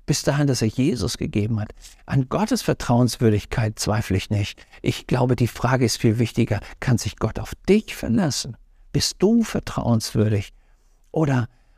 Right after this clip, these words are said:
oder ist dein Ego, ist dein Ich, ist dein, äh, innerliches Zukurzkommen so groß, dass du dich an den Dingen Gottes vergreifst, anstatt zu sagen, "Herr,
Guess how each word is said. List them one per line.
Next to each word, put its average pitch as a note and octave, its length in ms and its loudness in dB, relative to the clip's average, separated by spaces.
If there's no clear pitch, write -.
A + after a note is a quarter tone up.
oder B2+ 320 4
ist - 200 -4
dein B2 280 2
Ego, C#3 380 2
ist - 220 0
dein B2 200 0
Ich, D#3+ 340 0
ist - 260 -4
dein, A#2+ 260 2
äh, A2+ 480 4
innerliches C3+ 680 2
Zukurzkommen - 1000 0
so A#2 240 4
groß, - 480 2
dass - 180 -4
du D3+ 140 0
dich - 240 0
an B2 60 2
den A#2 200 2
Dingen B2 300 4
Gottes - 380 -4
vergreifst, A2+ 680 -2
anstatt - 420 -2
zu - 140 -4
sagen, A2 320 -2
"Herr, B2+ 400 -2